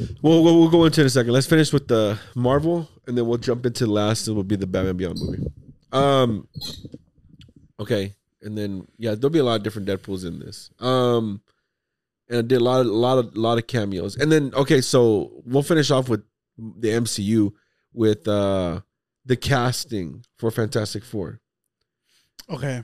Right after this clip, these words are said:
Speaker 1: So they casted, uh, Pedro
Speaker 2: Mm.
Speaker 1: Pascal and Mister Fantastic.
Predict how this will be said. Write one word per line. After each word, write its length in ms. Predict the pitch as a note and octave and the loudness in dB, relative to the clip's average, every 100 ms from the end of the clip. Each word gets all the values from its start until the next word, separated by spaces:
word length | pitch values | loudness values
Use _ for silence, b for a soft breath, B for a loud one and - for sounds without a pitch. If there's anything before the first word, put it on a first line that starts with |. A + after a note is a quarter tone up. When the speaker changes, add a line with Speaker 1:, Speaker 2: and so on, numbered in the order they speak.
| - | -12
Speaker 1:
So 240 | - B2+ A2+ | -2 0 2
they 180 | A#2+ | 0
casted, 840 | A#2 - C3+ D3 C#3+ - C#3+ C3+ B2+ | 0 0 0 0 -2 0 2 4 2
uh, 600 | A#2 A#2 A2+ A2 G#2 G2 - | 0 0 0 0 -2 -4 -6
Pedro 240 | - B2+ C#3 | -2 0 0
Speaker 2:
Mm. 40 | |
Speaker 1:
Pascal 380 | D3 C3+ - A#2+ | 0 -2 0 -2
and 80 | A2+ | -2
Mister 180 | A2+ - | -4 -4
Fantastic. 640 | B2+ A2+ A2+ G#2 - G#2 | -6 -2 -4 -4 -6 -8